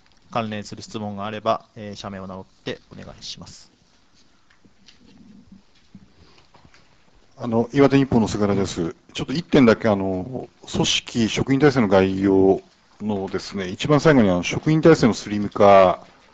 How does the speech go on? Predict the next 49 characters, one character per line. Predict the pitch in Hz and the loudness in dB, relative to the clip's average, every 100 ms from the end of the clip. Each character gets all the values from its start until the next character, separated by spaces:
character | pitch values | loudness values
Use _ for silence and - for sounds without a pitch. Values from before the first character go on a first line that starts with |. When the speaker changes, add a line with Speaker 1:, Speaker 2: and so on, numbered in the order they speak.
| _ _ - - _ _ _ - | _ _ -20 -20 _ _ _ -2
Speaker 2:
と | 104 | 2
い | 101 | 2
う | |
も | 98 | 2
の | 98 | 0
が | 90 | 0
あ | |
り | 87 | -2
ま | 90 | -4
し | 90 - | -6 -6
て、 | 90 80 - - - - - - - - - | -4 -6 -10 -18 -20 -18 -16 -16 -18 -20 -4
あ | 117 | 0
の、 | 113 107 101 98 82 - - _ _ _ _ _ _ _ _ - _ | 2 2 2 2 -2 -6 -20 _ _ _ _ _ _ _ _ -20 _
ま | 139 | 2
あ、 | |
事 | 117 | 4
務 | 143 | 4
の | 120 | 4
簡 | 113 107 | 4 2
素 | 113 | 2
化、 | - 104 104 | 6 6 6
効 | - 110 | 4 0
率 | 107 | 2
化 | 120 | 2
を | 104 | 2
推 | 113 | 0
進 | 101 113 | 0 -2
し | 110 | 0
な | 110 | 0
が | 95 | 0
ら | 87 | -2
職 | 98 107 | -4 -4
員 | 98 | -6
数 | 95 | -6
を | 82 | -6
削 | 98 87 90 | -6 -6 -4
減 | 87 82 82 - - _ - | -4 -4 -10 -16 -20 _ -8
と | |
い | 101 | -6
う | |
ふ | |
う | 98 | -6
に | 92 | -8
あ | |
る | 90 | -8
ん | |
で | 82 | -10
す | 80 - | -10 -6
が、 | 82 | -4